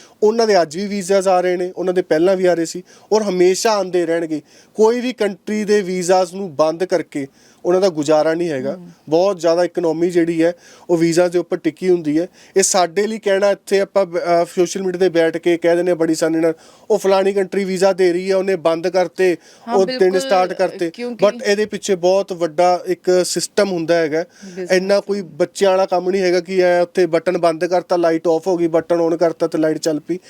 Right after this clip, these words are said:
Speaker 1: ਜਾਂ ਵੀਜ਼ੇ ਬੰਦ ਕਰਤੇ। ਇਕਨੋਮੀ ਨੂੰ ਚਲਾਉਣ ਵਾਸਤੇ ਉਹਨਾਂ ਨੂੰ ਉਨੇ ਵੀਜ਼ੇ ਦੇਣੇ ਹੀ ਪੈਣੇ
Speaker 2: ਹਾਂ,
Speaker 1: ਆ।
Speaker 2: ਵੀਜ਼ਾ ਦੇ ਨਾਲ ਹੋਟਲ, ਹੋਟਲ ਦੇ ਨਾਲ 에ਅਰ ਟਿਕਟ,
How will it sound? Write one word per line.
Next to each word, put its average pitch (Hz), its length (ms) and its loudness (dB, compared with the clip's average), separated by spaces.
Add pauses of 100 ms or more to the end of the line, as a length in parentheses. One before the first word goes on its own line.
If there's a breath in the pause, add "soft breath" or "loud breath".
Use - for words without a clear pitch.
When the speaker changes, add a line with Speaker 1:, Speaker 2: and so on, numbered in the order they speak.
(220 loud breath)
Speaker 1:
ਜਾਂ 175 120 4
ਵੀਜ਼ੇ 165 300 0
ਬੰਦ 156 300 0
ਕਰਤੇ। 165 380 -2 (400 soft breath)
ਇਕਨੋਮੀ 196 540 0
ਨੂੰ 196 100 -6
ਚਲਾਉਣ 185 320 2
ਵਾਸਤੇ 190 240 -2
ਉਹਨਾਂ 190 140 0
ਨੂੰ 190 100 2
ਉਨੇ 175 280 2
ਵੀਜ਼ੇ 170 300 0
ਦੇਣੇ 151 320 0
ਹੀ 175 120 -2
ਪੈਣੇ 180 260 0
Speaker 2:
ਹਾਂ, 262 80 -4
Speaker 1:
ਆ। 277 40 -6
Speaker 2:
ਵੀਜ਼ਾ 233 400 -4
ਦੇ 247 120 -2
ਨਾਲ 233 240 -2
ਹੋਟਲ, 220 420 -6
ਹੋਟਲ 214 340 -8
ਦੇ 214 140 -8
ਨਾਲ 208 240 -6
에ਅਰ 208 340 -4
ਟਿਕਟ, 208 400 -6